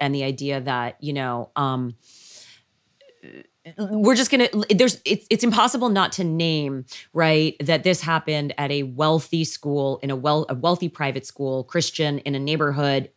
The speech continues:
and it was a predominantly white school in a predominantly white neighborhood. And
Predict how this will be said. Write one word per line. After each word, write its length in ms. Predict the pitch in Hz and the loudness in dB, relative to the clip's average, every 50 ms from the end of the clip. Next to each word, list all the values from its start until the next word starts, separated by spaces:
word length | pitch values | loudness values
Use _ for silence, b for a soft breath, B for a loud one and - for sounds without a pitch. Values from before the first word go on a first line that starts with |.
| _ - | _ -4
and 300 | 135 127 127 123 127 - - | -2 -2 -2 -2 -2 -2 -2
it 140 | 143 120 107 | -4 -2 -2
was 260 | 139 131 127 120 - - | -2 -4 -4 -4 -4 -4
a 100 | 131 127 | -4 -4
predominantly 600 | - - 143 143 139 151 151 143 - 127 135 127 | -4 -4 -2 0 0 0 0 -2 -2 -4 -6 -6
white 420 | 120 127 117 190 190 185 - - - | -6 -2 2 4 4 4 4 2 -2
school 440 | - - - 175 170 165 156 147 - | -8 -6 -4 -2 0 0 0 -2 -4
in 100 | 117 - | -6 -10
a 40 | - | -14
predominantly 420 | _ - 123 107 117 127 120 120 | _ -10 -8 -8 -6 -6 -6 -6
white 300 | 139 123 175 180 175 147 | -2 0 2 2 2 2
neighborhood. 600 | 160 165 165 160 151 143 151 156 151 143 139 123 B B B B B B B - | 0 -2 -4 -4 -4 -4 -2 -2 -2 -2 -2 -4 B B B B B B B 2
And 220 | 170 160 156 156 | 4 4 4 2